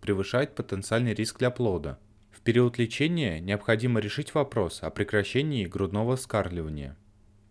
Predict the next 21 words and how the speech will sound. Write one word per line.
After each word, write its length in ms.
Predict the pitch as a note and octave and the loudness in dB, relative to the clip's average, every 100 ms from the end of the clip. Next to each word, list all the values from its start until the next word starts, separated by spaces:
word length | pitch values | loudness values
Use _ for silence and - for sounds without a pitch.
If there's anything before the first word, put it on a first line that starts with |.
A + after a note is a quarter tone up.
| _ _ | _ _
Специальные 580 | - - - A2+ B2+ C3+ | -10 -8 2 4 4 2
указания. 760 | C3 C3+ A#2+ A2+ E2+ D2 C2 - - - | 2 0 2 2 0 -4 -8 -14 -20 -10
Для 100 | - | -2
достижения 720 | G2+ A2+ - A#2+ C3 B2 G2 | 0 0 0 2 4 4 2
максимального 720 | F2 F2+ - A#2+ A#2+ G#2 F2+ F2 | 0 -4 -2 2 2 2 0 -2
терапевтического 920 | G#2 - - G2+ A#2 - - G#2 G#2 | -2 -4 -6 -4 -4 -4 -4 2 2
эффекта 580 | G2+ C3+ D3 - D#2 - - | 2 0 0 -2 -6 -6 -4
необходимо 500 | G2+ - G3+ C#3 D#3+ | -4 0 0 0 0
начать 420 | C#3+ B2 A2 F#2 | -2 0 -2 -2
применение 500 | - G2+ A2+ A2+ G#2+ | -2 0 2 2 0
препарата 600 | - G#2 G2 G#2+ C#3+ A#2+ | -2 -2 2 4 2 -2
как 220 | - F2 | -4 -2
можно 260 | G#2+ A#2+ C3+ | 0 0 2
раньше, 480 | A#2+ F#2 D#2+ D2+ D2 | 4 2 0 -10 -10
после 260 | - B2 C#3+ | -4 -2 0
начала 440 | B2 G#2 G#2+ A2 | 0 0 0 0
инфекции, 680 | A#2+ A#2+ A2 E2+ - - C2+ - - - | 0 0 0 -2 -4 -8 -8 -10 -20 -20
при 140 | - - | -8 0
первых 320 | A#2+ G#2+ F#2+ | 4 4 2
признаках 460 | - C3+ C#3 - G#2+ | 0 -2 -2 -6 -6
заболевания, 840 | G#2 G#2 B2+ A#2+ G2+ D#2+ D2 C2+ | -4 0 0 2 0 0 -4 -8